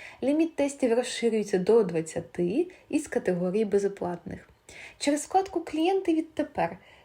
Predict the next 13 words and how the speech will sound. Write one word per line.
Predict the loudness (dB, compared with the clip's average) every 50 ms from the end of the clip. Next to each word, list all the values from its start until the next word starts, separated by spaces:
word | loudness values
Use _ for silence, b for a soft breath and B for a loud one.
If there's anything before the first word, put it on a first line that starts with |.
| B B -10
зручніше | -4 -2 0 0 0 0 -2 -4 -4 -4 -6 -4
призначати | -2 -2 -2 0 -2 -4 -2 0 0 0 0 -2 -4
декілька | -4 -2 -2 -2 -2 -2 -4 -6 -6 -4 -4 -4
тестувань | -2 -4 -4 -4 -4 -4 -4 -4 -4 -4 -6 -8 -10 _ 0
одній | 0 2 2 0 -2 -2 -2
людині | -2 -2 -2 0 0 0 0 -2 -4 -6 -10 -10 -10
завдяки | -4 -2 -2 0 0 -2 -4 -4 -4 -6
загальному | -6 -6 -8 -6 -6 -4 -4 -4 -4 -4 -4 -4 -4 -4
лінку | -4 -4 -4 -6 -8 -8 -6
призначень. | -4 -4 -4 -4 -4 -4 -4 -4 -6 -8 -12 -14 -14 -14 -16 _ _ _ _ _ _ B B B B B B -6
Зручніше | -2 -2 -2 -2 -2 -4 -6 -6 -6 -4 -4 -4 -4
порівнювати | -2 -2 -2 -2 -2 -4 -6 -6 -8 -6 -4 -4 -4 -4
прогрес | -6 -6 -6 -6 -4 -4 -4 -4 -4 -4 -6 -8